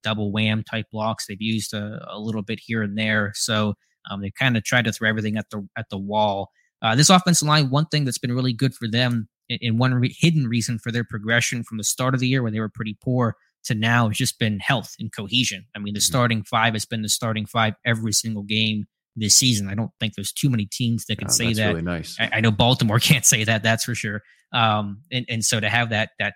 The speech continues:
Speaker 1: 'cause that offensive line is a collective. They're the, the,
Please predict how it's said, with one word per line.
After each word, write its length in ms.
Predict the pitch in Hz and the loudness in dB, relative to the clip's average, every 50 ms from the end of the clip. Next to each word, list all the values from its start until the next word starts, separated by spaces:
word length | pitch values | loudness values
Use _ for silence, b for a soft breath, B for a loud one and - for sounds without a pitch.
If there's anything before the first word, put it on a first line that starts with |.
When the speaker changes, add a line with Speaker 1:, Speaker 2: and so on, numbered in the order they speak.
| _ - | _ -4
Speaker 1:
'cause 160 | - 147 127 120 - | -2 -2 -2 0 2
that 160 | 135 131 127 | 2 4 4
offensive 340 | 123 113 - 127 - - 113 | 2 0 0 -4 -4 -4 -2
line 160 | 110 113 110 | -2 -2 -2
is 100 | 101 - | -4 -6
a 60 | 101 | -10
collective. 480 | - - - 117 107 - _ 98 95 104 | -12 -6 -2 -2 -2 -2 _ -14 -14 -10
They're 160 | 104 104 104 | -10 -10 -8
the, 260 | 101 104 101 101 101 - _ - | -6 -6 -8 -8 -10 -14 _ -14
the, 120 | 110 - | -14 -14